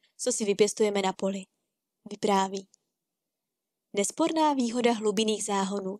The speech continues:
tedy spočívá v tom, že pokud jsou správně zamulčované,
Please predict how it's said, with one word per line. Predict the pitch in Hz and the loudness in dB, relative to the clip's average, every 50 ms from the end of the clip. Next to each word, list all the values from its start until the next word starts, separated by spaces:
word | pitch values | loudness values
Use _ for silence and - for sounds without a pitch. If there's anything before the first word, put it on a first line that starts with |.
| _ | _
tedy | - - 196 202 | -6 -4 -2 -2
spočívá | 202 - - 247 240 - - 311 294 262 208 214 | -2 -2 -2 -2 -2 -2 -2 -2 0 2 2 0
v | 196 - | -2 -6
tom, | - - 190 196 196 214 240 _ _ - - _ _ _ _ _ _ _ - - | -6 -6 -6 -6 -6 -10 -16 _ _ -20 -20 _ _ _ _ _ _ _ -6 -2
že | - 214 | -2 2
pokud | 202 214 208 - 226 202 | 2 2 2 4 2 0
jsou | - 214 202 | 2 0 0
správně | - - 226 233 240 240 233 214 196 | 0 0 0 2 2 0 0 -4 -8
zamulčované, | 190 196 190 208 269 311 294 - 226 196 196 190 190 190 208 | -6 -6 -6 -4 -4 -4 -2 -2 -2 0 0 0 0 -2 -4